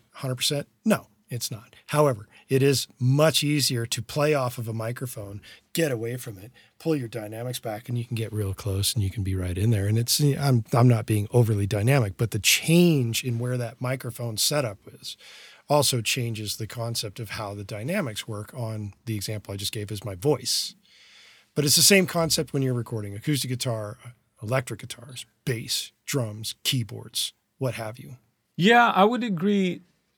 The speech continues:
Speaker 2: up to a point when you're talking about virtual instruments and things.
Speaker 1: Well, that's why I said it's not a hundred percent.
Speaker 2: Right. No, but I would say, like, fifteen years ago, yeah.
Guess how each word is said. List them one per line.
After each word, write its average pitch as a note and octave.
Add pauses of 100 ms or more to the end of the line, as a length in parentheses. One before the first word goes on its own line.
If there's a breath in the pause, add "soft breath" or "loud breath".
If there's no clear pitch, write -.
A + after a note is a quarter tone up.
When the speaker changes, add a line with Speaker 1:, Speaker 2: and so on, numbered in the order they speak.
(140)
Speaker 2:
up E3+
to F3
a C#3+
point - (360)
when C3+
you're B2+
talking B2+
about A2 (360)
virtual B2
instruments A#2
and G#2+
things. A2 (720 soft breath)
Speaker 1:
Well, G3+
that's A3
why A3+
I -
said G#3
it's D#3+
not G#3
a C3
hundred G3+
percent. -
Speaker 2:
Right. D#3 (160 loud breath)
No, F#3+
but F#3+
I F#3
would G3+
say, G#3
like, C#3+ (200)
fifteen F3+
years D#3
ago, F#3+
yeah. B2+